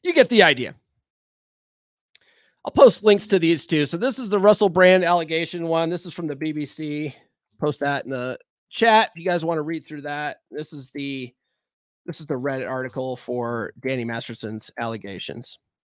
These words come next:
So you guys get the, get the, uh, get the gist of what the allegations are, at least, right?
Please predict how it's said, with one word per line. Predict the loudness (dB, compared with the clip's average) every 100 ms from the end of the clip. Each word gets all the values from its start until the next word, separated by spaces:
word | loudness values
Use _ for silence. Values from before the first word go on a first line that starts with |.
| _ _ _
So | -8 2
you |
guys | 4 4
get | 0
the, | -2 -10 _ _ -20 _ _ _ _
get | -4 -2
the, | -4 -4
uh, | -8 -10
get | -6 -4
the | -4
gist | -2 0 0 -4 -6
of | -4 0
what | 0
the | 4
allegations | 4 4 2 -6 -6 -8
are, | -8 -8
at | -8
least, | -12 -10
right? | -10